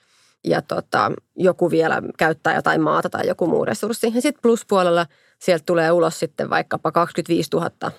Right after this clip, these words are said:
rokotetta per vuosi, joka, joka vaikuttaa näihin kolmeen sairauteen, niitä jaellaan tuolla tai täällä. Okei, olipa matala lukumäärä, ehkä se pitäisi vähän enemmän tuottaa. <laughs> No, mutta joka tapauksessa. Ja sitten, tota noin, niin se tarjosi duunipaikan näille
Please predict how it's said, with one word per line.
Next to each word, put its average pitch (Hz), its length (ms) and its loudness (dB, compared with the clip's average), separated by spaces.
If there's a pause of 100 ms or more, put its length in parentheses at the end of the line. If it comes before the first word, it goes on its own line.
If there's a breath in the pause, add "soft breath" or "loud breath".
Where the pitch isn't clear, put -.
(140)
rokotetta 202 640 0
per 156 200 -2
vuosi, 160 360 0
joka, 156 300 0 (280)
joka 160 200 -2
vaikuttaa 156 340 -2
näihin 160 180 -2
kolmeen 190 380 2
sairauteen, 151 500 -2
niitä 143 160 -2
jaellaan - 440 -2
tuolla - 220 -2
tai - 180 -4
täällä. - 280 -2 (360 soft breath)
Okei, 190 180 -2
olipa 175 180 2
matala - 340 0
lukumäärä, - 440 -2
ehkä 185 180 -6
se - 100 -8
pitäisi 170 180 -6
vähän 170 180 0
enemmän 196 260 -2
tuottaa. 196 220 -4 (160)
<laughs> - 0 -
No, 226 260 4 (220 loud breath)
mutta 214 120 6
joka 214 140 2
tapauksessa. 165 460 -2 (280 loud breath)
Ja 190 80 4
sitten, 208 280 4
tota 170 280 2
noin, 165 220 2
niin 165 120 2
se 160 200 0
tarjosi 160 400 0 (160)
duunipaikan 170 640 2
näille 156 240 0